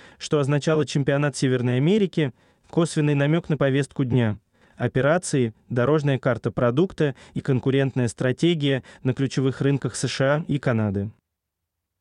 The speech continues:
Генеральный директор Трэвис Каланик, известный в компании как Ти Кей, считал это совещание ключевым инструментом комплексного анализа бизнеса в разных городах.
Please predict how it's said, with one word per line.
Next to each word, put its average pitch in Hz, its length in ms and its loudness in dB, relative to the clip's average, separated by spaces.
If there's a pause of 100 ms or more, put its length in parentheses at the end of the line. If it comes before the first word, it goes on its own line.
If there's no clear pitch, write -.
Генеральный 160 520 2
директор 151 560 0 (180)
Трэвис 165 320 0
Каланик, 147 480 0 (240)
известный 147 480 0
в - 60 -16
компании 156 500 2
как 143 180 -2
Ти 139 140 -4
Кей, 170 360 0 (380)
считал 156 360 0
это 139 120 0
совещание 165 720 0 (180)
ключевым 160 460 0
инструментом 143 680 0
комплексного 139 600 -2
анализа 131 380 0
бизнеса 151 580 0 (160)
в 113 120 -2
разных 117 300 0
городах. 107 540 -2